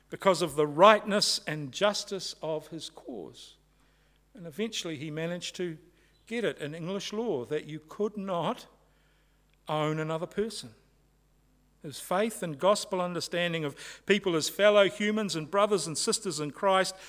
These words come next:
made a difference as he was prepared to just take personal steps.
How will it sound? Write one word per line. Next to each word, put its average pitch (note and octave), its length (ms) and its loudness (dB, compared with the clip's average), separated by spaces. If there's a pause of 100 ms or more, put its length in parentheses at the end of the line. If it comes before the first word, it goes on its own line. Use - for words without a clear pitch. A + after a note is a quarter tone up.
(260)
made G#3 760 0 (160)
a E3+ 80 -8
difference - 720 -12 (720)
as C3+ 160 -14
he D3 80 -12
was C#3+ 120 -12
prepared F3+ 520 -8
to D3 80 -12
just C#3 260 -12
take - 460 -14
personal C#3+ 540 -10
steps. - 640 -18